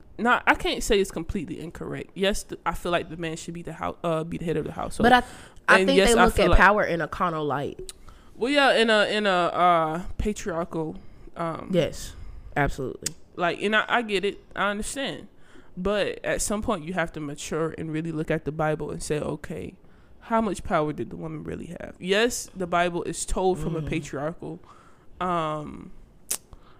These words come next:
Speaker 1: a patriarchal, uh, perspective. But at the
Speaker 2: Correct.
Speaker 1: same time, when you look at even learning, like, when I was doing some research,
Speaker 2: Mm-hmm.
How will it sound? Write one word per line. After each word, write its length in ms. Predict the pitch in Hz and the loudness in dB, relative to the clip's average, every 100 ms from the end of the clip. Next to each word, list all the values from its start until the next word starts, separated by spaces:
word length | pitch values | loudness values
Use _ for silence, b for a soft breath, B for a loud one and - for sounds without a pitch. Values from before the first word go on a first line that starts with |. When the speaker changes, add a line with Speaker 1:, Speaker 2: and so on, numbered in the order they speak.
| - | 2
Speaker 1:
a 80 | |
patriarchal, 640 | - 196 - 170 180 160 - | 6 6 6 4 4 0 0
uh, 340 | - 151 127 117 | 0 0 -2 -4
perspective. 720 | - 170 - 196 - 143 175 | -4 -2 6 6 6 -4 2
But 100 | 156 | 4
at 60 | |
the 60 | 165 | 4
Speaker 2:
Correct. 120 | 156 | 2
Speaker 1:
same 300 | - 196 185 | 0 0 0
time, 440 | 185 196 175 165 151 | 0 2 2 2 -2
when 160 | 151 | -6
you 120 | 147 175 | -6 -2
look 220 | 170 170 | -2 2
at 280 | 156 143 - - - B B B B B - | 2 2 -2 -12 -20 B B B B B -4
even 320 | 240 285 285 | 0 2 4
learning, 300 | 214 240 233 | 6 4 4
like, 140 | 196 165 | 2 2
when 100 | 175 | 2
I 40 | |
was 140 | 185 190 | 0 0
doing 160 | 190 | -4
some 220 | 185 160 143 | -4 -6 -4
research, 540 | 185 - 151 - - - | -6 -2 -4 -6 -14 -10
Speaker 2:
Mm-hmm. 180 | 180 | -10